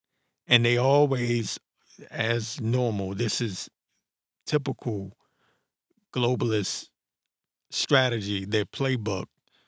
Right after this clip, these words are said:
safety. They always use safety for everything.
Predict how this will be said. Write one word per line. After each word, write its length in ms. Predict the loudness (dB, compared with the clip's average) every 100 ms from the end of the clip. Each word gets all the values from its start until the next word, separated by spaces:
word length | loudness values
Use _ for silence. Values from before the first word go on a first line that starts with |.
| _ _
safety. 640 | -10 2 2 2 -4 -14 -6 0
They 120 | 2
always 400 | 4 2 0 0
use 220 | -2 0
safety 540 | 0 0 -2 -8 -14 -16 _ _
for 160 | 0
everything. 520 | 0 0 -6 -8 -14